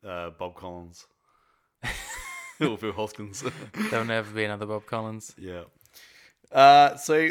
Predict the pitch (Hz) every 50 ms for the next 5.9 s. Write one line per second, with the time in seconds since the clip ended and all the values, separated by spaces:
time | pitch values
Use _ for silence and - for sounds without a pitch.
0 | - 160 185 208 202 - - 220 196 196 190 165 143 131 117 123 123 113 107 -
1 | - 113 104 98 90 87 85 82 80 - - 117 110 110 - - 143 151 151 -
2 | 156 147 131 117 117 117 113 110 107 113 107 107 104 92 95 92 95 110 120 -
3 | - 101 101 104 92 95 95 95 95 90 - 95 92 92 87 - - - - 95
4 | 95 90 87 92 95 95 90 95 92 92 90 - - 95 92 90 90 90 82 -
5 | 98 95 92 92 90 85 - - 92 - - - 95 90 101 120 123 -